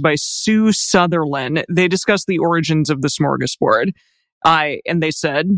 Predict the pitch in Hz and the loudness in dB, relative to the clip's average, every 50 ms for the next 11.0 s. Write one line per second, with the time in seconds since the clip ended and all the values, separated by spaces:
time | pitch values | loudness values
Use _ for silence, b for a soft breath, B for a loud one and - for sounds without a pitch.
0 | 175 180 - 185 175 170 165 175 185 190 - 220 220 190 214 185 185 165 165 165 | -2 0 0 0 2 2 2 2 2 2 2 2 0 2 2 2 2 0 0 0
1 | 165 156 - 175 156 - - 170 160 151 160 160 - - 165 160 160 143 156 156 | 0 0 0 -2 -2 0 0 0 0 0 -2 -2 -2 0 0 0 2 2 0 0
2 | - 160 147 143 165 165 151 175 185 180 180 175 - - - - 170 160 156 151 | 0 0 0 0 0 0 2 2 2 2 2 0 -2 -4 -2 0 0 2 2 2
3 | 151 156 156 147 156 151 151 151 139 139 143 156 160 185 208 226 226 - - 226 | 2 2 0 2 0 0 0 0 -2 -2 0 0 2 2 2 2 0 0 -2 -2
4 | 220 214 202 185 185 180 180 175 165 156 151 151 160 - - - - 156 151 143 | -2 -2 -2 -2 0 0 2 2 0 0 0 -2 -2 -4 -4 -6 -2 -2 -2 -2
5 | 139 160 170 156 180 170 165 - - 160 156 156 151 147 151 147 - - 156 147 | 0 0 2 2 2 0 0 -2 0 0 2 2 2 0 -2 -2 0 0 0 0
6 | 143 135 139 156 151 151 143 - - - 220 208 185 202 196 175 180 - - 175 | -2 -2 -2 -2 -2 -2 -4 -4 -2 -2 0 2 2 2 2 0 -2 -4 -4 -2
7 | 160 160 151 147 147 143 147 147 135 117 90 90 90 117 202 b b b b b | -2 -2 -2 -2 -2 -2 -2 -2 -4 -4 -2 -2 -2 -2 -4 b b b b b
8 | b - 165 170 160 165 165 - - 180 170 156 170 170 - - 180 170 - 156 | b 2 4 4 4 2 0 0 0 0 2 2 0 -2 -2 0 0 0 2 2
9 | 151 156 - 151 151 - - - 175 156 - - - - - 160 151 151 151 151 | 0 0 0 -2 -2 -2 -2 -2 -4 -4 -4 -6 -8 -2 -2 0 0 2 2 2
10 | 156 170 175 - 196 170 139 170 151 - _ - 202 208 208 208 - - - | 2 2 2 2 0 0 2 0 -2 -2 _ 0 0 0 0 -2 -6 -8 -10